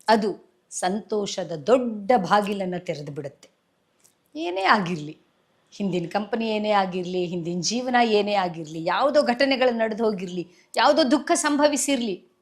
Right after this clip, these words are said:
ಅದು ಮುಗ್ದೋಗಿದೆಯಲ್ಲ. ಈಗ ಅದಕ್ಕೆ ಒಂದು ಎಕ್ಸ್‌ಪೈರಿ ಡೇಟ್ ಕೊಟ್ಟು ಬಿಟ್ಟಿರ್ತೀನಿ ನಾನು, ಮುಗ್ದೋಗಿದೆ ಅದು. ಅದನ್ನ ನಾನು ಆ ಬ್ಯಾಗನ್ನ ಹೊತ್ಕೊಂಡು ಹೋಗಲಾರೆ,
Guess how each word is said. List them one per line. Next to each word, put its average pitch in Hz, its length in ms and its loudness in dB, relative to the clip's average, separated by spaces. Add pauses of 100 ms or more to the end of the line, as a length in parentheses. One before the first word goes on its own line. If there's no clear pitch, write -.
(560)
ಅದು 233 120 -8
ಮುಗ್ದೋಗಿದೆಯಲ್ಲ. 185 720 2 (1000)
ಈಗ 330 260 4 (260)
ಅದಕ್ಕೆ 226 360 0
ಒಂದು 233 240 -4
ಎಕ್ಸ್‌ಪೈರಿ 262 720 4
ಡೇಟ್ 208 340 0
ಕೊಟ್ಟು 214 300 -2
ಬಿಟ್ಟಿರ್ತೀನಿ 180 680 -4
ನಾನು, 160 600 -6 (360)
ಮುಗ್ದೋಗಿದೆ 339 640 4
ಅದು. 190 580 0 (680)
ಅದನ್ನ 196 320 -2
ನಾನು 220 720 0
ಆ 180 260 -8
ಬ್ಯಾಗನ್ನ 202 680 2 (120)
ಹೊತ್ಕೊಂಡು 254 520 0
ಹೋಗಲಾರೆ, 220 920 4